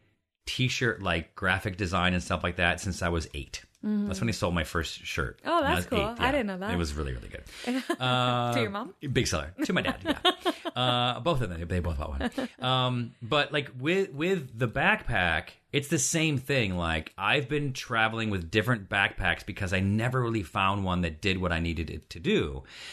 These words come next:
Speaker 1: And, and two of the biggest things are, and I, is simply, and, and if you go to our Kickstarter campaign, you see this in the video, but, like, I went on a trip with my wife.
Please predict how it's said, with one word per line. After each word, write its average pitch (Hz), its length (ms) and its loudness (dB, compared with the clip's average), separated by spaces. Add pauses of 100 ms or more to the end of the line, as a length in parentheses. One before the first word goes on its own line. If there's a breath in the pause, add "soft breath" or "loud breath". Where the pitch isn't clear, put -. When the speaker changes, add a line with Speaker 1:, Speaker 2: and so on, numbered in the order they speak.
(320 loud breath)
Speaker 1:
And, 110 720 0
and 110 180 4
two 202 260 0
of 160 100 0
the 123 80 0
biggest 139 540 0
things 107 340 2
are, 80 480 2
and 98 100 0
I, 90 240 2
is 98 280 -2 (300)
simply, 127 400 2
and, 110 220 2
and 117 140 0
if 107 140 -2
you 110 100 0
go 117 200 2
to 113 60 2
our 104 100 2
Kickstarter 110 400 0
campaign, 90 360 0
you 90 80 2
see 104 260 2
this 90 220 0
in 87 80 -2
the 82 80 -4
video, 135 320 2
but, 92 160 -2
like, 87 260 2 (240 loud breath)
I 113 120 2
went 120 160 2
on 104 200 2 (100)
a 95 160 2
trip 98 240 0
with 92 80 0
my 82 120 2
wife. 73 440 -2